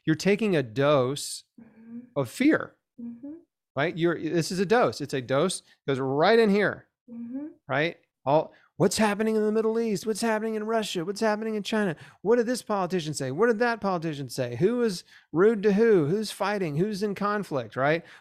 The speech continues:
Speaker 1: What's
Speaker 2: Yeah.
Speaker 1: the new germ you need to be scared of? Like, it's constant fear, right? Constant, constant fear.
Speaker 2: Yeah.
Speaker 1: And what's, oh, the economy? I didn't even mention that one. The stock market, you know,
Speaker 2: <laughs>
Speaker 1: whatever. It's constant fear, worry, and anxiety, 'cause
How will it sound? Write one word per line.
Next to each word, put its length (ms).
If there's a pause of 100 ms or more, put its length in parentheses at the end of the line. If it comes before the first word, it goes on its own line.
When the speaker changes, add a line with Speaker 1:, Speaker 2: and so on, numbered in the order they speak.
Speaker 1:
What's 220
Speaker 2:
Yeah. 100
Speaker 1:
the 60
new 120
germ 320
you 80
need 140
to 80
be 80
scared 340
of? 200
Like, 200 (280)
it's 200
constant 920 (180)
fear, 800 (420)
right? 320
Constant, 640
constant 480
fear. 240 (400)
Speaker 2:
Yeah. 80 (100)
Speaker 1:
And 80
what's, 200
oh, 80
the 120
economy? 600
I 40
didn't 140
even 80
mention 280
that 180
one. 80
The 80
stock 340
market, 300
you 180
know, 160
Speaker 2:
<laughs> 60
Speaker 1:
whatever. 320 (480)
It's 180
constant 840
fear, 720
worry, 400
and 80
anxiety, 480
'cause 240